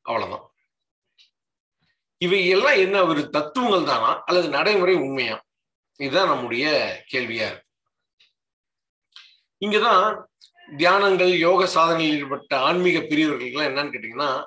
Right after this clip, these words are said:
அவங்களுடைய அனுபவத்தை சொல்லும் போது அது வந்து வெறும் கருத்து கிடையாது. அவங்க அனுபவம்லாம் பொய்ன்னு நம்ம சொல்ல வரல.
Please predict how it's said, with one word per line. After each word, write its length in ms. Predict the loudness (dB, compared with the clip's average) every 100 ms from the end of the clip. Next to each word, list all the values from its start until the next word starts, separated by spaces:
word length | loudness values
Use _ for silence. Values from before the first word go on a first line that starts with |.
| -6
அவங்களுடைய 360 | -4 -2 0
அனுபவத்தை 440 | 2 2 2 0 -2
சொல்லும் 360 | -4 -6 -6
போது 240 | -6 -4 -4 -4 -8 -16 _ _ _ _ -20 -20 -20 -20 _ _ _ _ -6
அது 160 | -2 0
வந்து 260 | -2 -2 0
வெறும் 280 | 0 0
கருத்து 320 | -2 -2 -2 -4
கிடையாது. 240 | -2 0
அவங்க 220 | 0 2
அனுபவம்லாம் 540 | 0 0 -2 -2 -2 -2
பொய்ன்னு 300 | -2 0 0
நம்ம 180 | 0 0
சொல்ல 320 | 0 0 0
வரல. 300 | 0 -4 -6